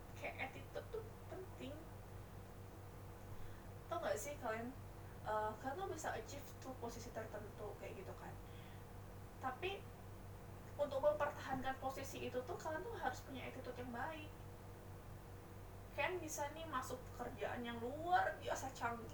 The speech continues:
gajinya berjuta-juta, berdigit-digit, tapi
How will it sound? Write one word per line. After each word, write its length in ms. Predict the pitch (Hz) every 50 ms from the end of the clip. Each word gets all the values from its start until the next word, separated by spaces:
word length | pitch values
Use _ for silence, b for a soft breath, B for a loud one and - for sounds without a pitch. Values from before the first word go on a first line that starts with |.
| - - -
gajinya 480 | - - - - - - - - 440 415 403
berjuta-juta, 1300 | - 587 622 605 - - 605 587 571 571 571 480 480 494 480 440 392 359 - - - 370 - - - - -
berdigit-digit, 880 | 539 539 539 508 - - 262 240 226 233 - - 202 190 - 214 - -
tapi 160 | - 185